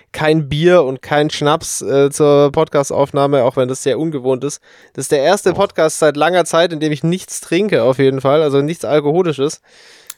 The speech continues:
Speaker 2: Stabil.
Speaker 1: Ist vielleicht auch fragwürdig, dass das so ein Event ist.
Speaker 2: <laughs>
Speaker 1: Also <laughs>
Speaker 2: "Hallo, ich bin der Manuel, ich bin seit zwei Wochen trocken." <laughs>
Speaker 1: Ich bin der Manuel,
Speaker 2: Nur
Speaker 1: ich
Speaker 2: kurz
Speaker 1: bin
Speaker 2: im
Speaker 1: seit,
Speaker 2: Bild.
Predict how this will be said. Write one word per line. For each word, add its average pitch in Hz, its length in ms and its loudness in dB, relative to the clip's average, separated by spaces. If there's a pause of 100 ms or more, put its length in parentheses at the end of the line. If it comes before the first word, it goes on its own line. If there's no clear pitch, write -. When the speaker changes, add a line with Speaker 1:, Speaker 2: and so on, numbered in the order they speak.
Speaker 2:
Stabil. 101 760 -12 (280)
Speaker 1:
Ist - 80 -18
vielleicht 147 240 0
auch 170 140 2
fragwürdig, 156 560 0
dass 151 180 -2
das 165 160 -6
so 151 80 0
ein 143 80 -2
Event 143 320 0
ist. 143 320 -2 (720)
Speaker 2:
<laughs> 110 80 -12 (560)
Speaker 1:
Also 170 240 2 (720)
<laughs> - 800 -20
Speaker 2:
"Hallo, 131 320 0
ich 131 140 -6
bin 127 140 -6
der 123 100 -2
Manuel, 143 680 0
ich 131 140 -10
bin 120 140 -6
seit 113 260 -6 (1160)
zwei 120 300 -2
Wochen 123 260 -4
trocken." 143 540 -4
<laughs> 175 880 -4
Speaker 1:
Ich - 80 -20
bin 151 100 -2
der 147 100 0
Manuel, 160 340 4
Speaker 2:
Nur 170 60 4
Speaker 1:
ich 165 60 2
Speaker 2:
kurz 117 120 -4
Speaker 1:
bin 160 100 2
Speaker 2:
im 143 40 -6
Speaker 1:
seit, 147 280 4
Speaker 2:
Bild. - 120 -20